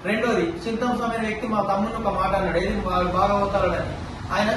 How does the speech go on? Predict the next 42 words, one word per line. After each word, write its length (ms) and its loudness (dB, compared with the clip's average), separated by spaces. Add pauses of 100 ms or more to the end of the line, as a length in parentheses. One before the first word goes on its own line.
చింతం 280 -2
స్వామి 240 0
ప్యాకెట్లో 480 2
దొరికిండు. 340 -2
ఆయన 200 -2
ప్రవృత్తి 400 -2
ఏంటిది? 240 -4
ప్యాకెట్ 420 0
ఆడుకుంటూ 300 -4
ఉండడం. 240 -4 (680)
ఆయన 120 -4 (100)
ప్యాకెట్ 300 0
ఆడుకుంటా 460 -2 (180)
పంచాయతీలు 500 0
సాగదీసుకుంటా 680 -2
ఉండడం. 300 -2 (360)
మా 80 -2
తమ్ముడు 400 2
బ్యాంక్ 340 0
మేనేజర్ 220 -2
అంటే 160 0
వాడు 140 -2
ఎక్కడ 180 -6
ఎగ్జామ్ 340 -2
రాసిండు 320 -2
అని 80 -4
అన్నాడు. 180 -4
ఇప్పుడు 220 -6
కూడా 140 -2
ఎగ్జామ్ 320 0
పేపర్ 320 -2
ఉన్నది 240 2
మా 60 0
దగ్గర, 260 -4 (600)
ఇప్పుడు 180 -6
కూడా 180 2
ఎగ్జామ్ 260 0
పేపర్ 240 0
ఉన్నది. 280 -2
ఎగ్జామ్ 260 -2
పేపర్ 300 0
చూపుతా. 260 -2